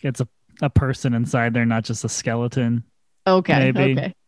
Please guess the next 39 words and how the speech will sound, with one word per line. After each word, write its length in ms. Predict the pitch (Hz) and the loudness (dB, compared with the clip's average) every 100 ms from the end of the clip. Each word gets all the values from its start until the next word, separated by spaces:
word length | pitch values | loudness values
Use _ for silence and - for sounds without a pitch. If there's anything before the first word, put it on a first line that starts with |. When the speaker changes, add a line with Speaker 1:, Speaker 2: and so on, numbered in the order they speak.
| _ _ - | _ _ -4
Speaker 1:
I 100 | 139 | 0
don't 140 | 131 | 0
know. 100 | 117 | 0
It's 140 | 135 147 | 0 0
been 100 | 147 | 0
a 80 | 113 | 0
long 220 | 107 110 | -2 -2
time 220 | 120 107 | -2 -4
since 200 | 104 110 | -4 -4
I've 140 | 113 107 | -6 -4
seen 220 | 113 107 | -4 -4
it. 140 | 101 - _ - - - - | -6 -14 _ -20 -20 -20 -18
Speaker 2:
Uh, 80 | - | -16
fair 360 | - - 208 170 | -6 2 2 2
enough, 280 | 123 - - | 0 -6 -2
fair 220 | 196 160 | 2 2
enough. 320 | 147 165 - _ - - | 0 -4 -8 _ -20 -4
Um, 300 | 196 180 185 | 0 2 0
but 140 | 214 | 0
the 80 | 240 | 0
Ghost 360 | 226 254 370 440 | 2 2 4 0
of 100 | 359 | 0
Christmas 420 | - 269 247 214 - | 0 0 0 -2 -4
Past 540 | - 233 202 - - - _ _ _ - | -4 0 0 -2 -10 -20 _ _ _ -2
always 440 | 170 233 254 220 | 2 2 0 0
appears 560 | 196 - - 202 180 - | -2 -2 0 2 2 0
very 440 | 170 180 190 175 160 - | -2 2 2 0 -6 -6
differently 760 | 165 - 143 117 135 117 190 - | -6 -6 -10 -10 -12 -12 -14 -14
in 440 | 151 156 151 - - | -12 -12 -12 -16 -10
all 220 | 151 165 | -4 -2
of 120 | 160 - | -4 -4
the 360 | 165 151 135 - - | -4 -2 -2 -6 -2
adaptations 720 | 165 156 - 156 139 120 123 | 0 0 -2 -2 -2 -4 -6
I've 180 | 160 147 | -4 -2
Speaker 1:
Mm-hmm. 120 | 151 143 | 0 0
Speaker 2:
seen. 340 | 143 139 196 _ _ _ _ _ _ _ _ - | 0 -4 -10 _ _ _ _ _ _ _ _ -2
And 240 | 208 202 - | 0 0 2
honestly, 500 | 202 240 - 294 302 | 4 2 0 -4 -2
when, 580 | 247 214 208 202 190 | 0 2 4 2 -2